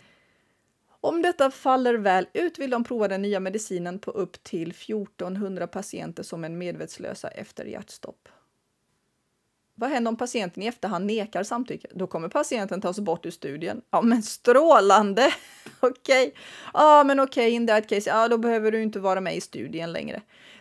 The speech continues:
Tack, hej! <laughs> Ah, så ser du, ser du, de tror att du är helt jävla dum i huvudet och de får göra vad de vill med dig.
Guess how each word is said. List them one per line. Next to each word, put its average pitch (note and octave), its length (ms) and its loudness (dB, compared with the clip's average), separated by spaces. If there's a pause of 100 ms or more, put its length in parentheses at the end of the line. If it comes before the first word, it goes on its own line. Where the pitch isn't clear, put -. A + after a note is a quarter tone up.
(120)
Tack, A4+ 360 0
hej! C#4 760 0 (880)
<laughs> C4 100 -8 (1800)
Ah, E4+ 400 2
så E4+ 220 -6
ser D4 300 -2
du, E4 220 -4
ser B3 220 4
du, C#4 100 -2
de C4 200 2
tror D4 280 2
att B3 80 -4
du A#3+ 120 -2
är A#3+ 60 -2
helt A3+ 260 -2
jävla G#3+ 280 2
dum F#3+ 280 0
i G3 40 0
huvudet G#3+ 400 0
och A3 60 0
de G#3+ 140 0
får A3+ 100 0
göra G3+ 220 2
vad F3+ 180 -2
de F#3 100 -2
vill E3 200 -4
med G#3+ 120 -2
dig. F3 200 -4